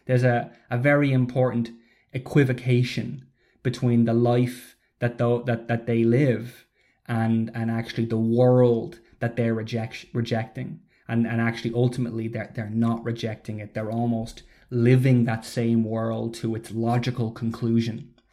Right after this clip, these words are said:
Uh, and I think that, to me, is where, uh, uh, this film is, is kind of most,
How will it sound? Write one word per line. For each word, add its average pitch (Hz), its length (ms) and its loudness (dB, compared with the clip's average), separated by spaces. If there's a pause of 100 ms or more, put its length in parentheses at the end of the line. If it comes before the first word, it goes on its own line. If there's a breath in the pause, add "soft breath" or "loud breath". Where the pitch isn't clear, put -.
(520 loud breath)
Uh, 113 40 -6
and 110 320 -4
I 117 80 2
think 117 280 -2
that, 123 240 -2
to 127 100 -4
me, 120 180 2
is 113 100 -2
where, 110 400 -6 (460 soft breath)
uh, 120 40 -10 (280)
uh, 107 140 -10 (100)
this 113 220 -4
film 110 340 -6
is, 110 240 -8
is 117 160 -8
kind 110 160 -8
of 107 80 -10
most, 110 580 -8